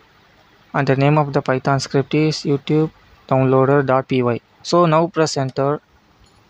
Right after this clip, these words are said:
As you can see, it starts building the executable file. So wait for a few seconds, it will take some time.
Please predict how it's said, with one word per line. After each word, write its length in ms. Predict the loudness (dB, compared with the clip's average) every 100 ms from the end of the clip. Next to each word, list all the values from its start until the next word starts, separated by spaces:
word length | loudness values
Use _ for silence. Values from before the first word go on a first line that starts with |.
| _ _ _ _ _ _ _ _ _ _ _ _ _ _ _ -20 _
As 160 | -6 -2
you 40 |
can 140 | 0 0
see, 200 | 4 2
it 40 |
starts 460 | 2 0 0 -2 -6
building 480 | -4 -2 0 0 2
the 280 | 2 2 0 -2
executable 600 | 0 2 2 2 2 0
file. 300 | 0 -2 0
So 180 | 0
wait 200 | 2 2
for 100 | 2
a 140 | 0 0
few 180 | -2 -2
seconds, 480 | -2 0 0 2
it 140 | 0 0
will 120 | 0
take 200 | 2 0
some 200 | 0 -2
time. 380 | 0 0 0